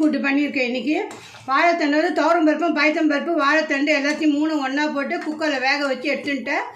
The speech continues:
அதை அரைச்சி கொட்டுறதுக்காக உளுத்தம்பருப்பு, மிளகா, தனியா, பெருங்காயம் எல்லாத்தையும் வறுத்து அரைச்சி இதில் கொட்டிட்டேன். ரொம்ப நல்லா இருக்கும், சூப்பரா இருக்கும். வாழைத்தண்டு கூட்டு, பொரிச்சு கூட்டு நல்லா இருக்கும்.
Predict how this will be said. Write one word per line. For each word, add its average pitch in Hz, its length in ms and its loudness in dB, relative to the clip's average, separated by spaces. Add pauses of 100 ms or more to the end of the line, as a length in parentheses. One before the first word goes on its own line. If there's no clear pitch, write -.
(360)
அதை 330 240 4
அரைச்சி 339 320 0
கொட்டுறதுக்காக 302 560 -2 (140)
உளுத்தம்பருப்பு, 302 560 0 (120)
மிளகா, 302 320 0 (160)
தனியா, 285 280 0 (120)
பெருங்காயம் 277 560 -2
எல்லாத்தையும் 294 500 -4 (580)
வறுத்து 330 340 0
அரைச்சி 302 260 0
இதில் 285 240 0
கொட்டிட்டேன். 311 480 0 (320)
ரொம்ப 302 180 4 (120)
நல்லா 302 240 4
இருக்கும், 294 320 -2
சூப்பரா 311 420 2
இருக்கும். 269 320 -2 (260)
வாழைத்தண்டு 277 540 0 (100)
கூட்டு, 269 280 -2
பொரிச்சு 277 320 -4
கூட்டு 254 240 0 (580)
நல்லா 294 260 2
இருக்கும். 330 280 -2